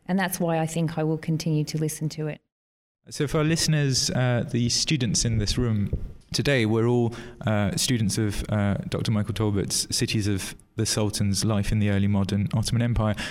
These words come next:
Speaker 2: And this course has, for the first time,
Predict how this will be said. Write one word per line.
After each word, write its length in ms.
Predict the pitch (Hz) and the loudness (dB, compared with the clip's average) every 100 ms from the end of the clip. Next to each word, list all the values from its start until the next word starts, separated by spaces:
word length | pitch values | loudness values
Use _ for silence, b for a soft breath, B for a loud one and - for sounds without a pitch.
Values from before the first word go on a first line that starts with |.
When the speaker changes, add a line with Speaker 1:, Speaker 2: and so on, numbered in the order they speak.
| B - | B -2
Speaker 2:
And 200 | 135 139 | 0 2
this 180 | 156 | 0
course 420 | - 170 156 - - | 0 2 2 0 -2
has, 580 | 113 143 135 127 - - | 0 0 0 0 -2 -2
for 340 | - 110 107 - - | 0 2 2 -2 -4
the 100 | 113 | -2
first 320 | 107 113 107 | 0 0 0
time, 320 | - 123 113 | 0 0 0